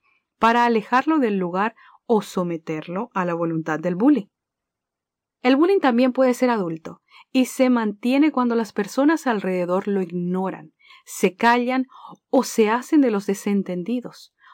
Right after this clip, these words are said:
porque el maltratador no les afecta, pero deteriora el clima laboral.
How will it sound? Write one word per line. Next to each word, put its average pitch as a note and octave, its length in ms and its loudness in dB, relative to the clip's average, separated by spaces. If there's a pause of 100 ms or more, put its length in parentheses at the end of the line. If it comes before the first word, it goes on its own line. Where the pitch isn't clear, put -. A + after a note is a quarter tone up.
(140)
porque A#3 320 4
el A#3+ 80 4
maltratador A#3 720 0
no G3+ 280 2
les A3 200 -4
afecta, - 500 -18 (360)
pero A3+ 240 6
deteriora F3+ 680 0
el A#3+ 140 0
clima E3+ 320 -4
laboral. F#3 520 -4